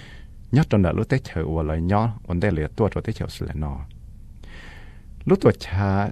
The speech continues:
lý la phải chuyên năng chỉ tới chợ chợ, thiết bỏ bùa, dịa tế, là do D I B P.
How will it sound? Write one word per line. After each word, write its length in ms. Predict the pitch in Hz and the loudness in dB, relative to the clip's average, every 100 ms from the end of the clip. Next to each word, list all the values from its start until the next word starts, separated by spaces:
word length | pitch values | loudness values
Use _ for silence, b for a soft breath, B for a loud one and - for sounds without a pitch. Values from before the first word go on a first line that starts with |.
| - | 2
lý 140 | 98 | 4
la 200 | 104 131 110 | 6 6 2
phải 460 | - 98 92 95 95 - | 2 4 6 4 2 -6
chuyên 200 | - 120 | 2 4
năng 120 | 117 | 4
chỉ 140 | - - | 2 0
tới 140 | 135 | 0
chợ 120 | - | 0
chợ, 340 | 87 - 90 85 - | -2 -2 -2 -2 -2
thiết 120 | - - | -4 0
bỏ 120 | 82 - 107 | 0 0 0
bùa, 200 | 98 92 - - | 0 0 -6 -12
dịa 180 | - 87 - - | -2 -2 -2 -4
tế, 260 | 101 120 113 | 0 0 -2
là 140 | - 87 | 0 4
do 240 | 98 87 - - - | 6 4 -2 -12 -8
D 140 | 92 107 92 87 - 85 | 2 6 6 4 2 2
I 80 | 82 | 2
B 40 | 82 | 0
P. 60 | 82 | -2